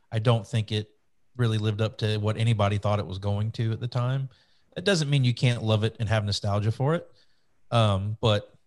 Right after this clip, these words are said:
for what they were aiming to do with the character, with a franchise and whatnot, I'd say, yeah, you're,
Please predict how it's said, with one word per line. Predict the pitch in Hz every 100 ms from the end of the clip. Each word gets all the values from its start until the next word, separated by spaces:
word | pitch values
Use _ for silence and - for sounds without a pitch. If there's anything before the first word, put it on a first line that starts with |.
| _ _ _ _
for | 127
what | 123 127
they | 123
were | 117
aiming | 113 117 117 107
to | 104
do | 107 117 123
with | 127 113 110 104 -
the | 113
character, | 127 117 113 113 113 117 107
with | 104 -
a | 98
franchise | 90 113 113 113 113 113 110 110 -
and | 113
whatnot, | 113 110 113 101
I'd | 101 104
say, | - 98 98
yeah, | 95 98
you're, | 98 95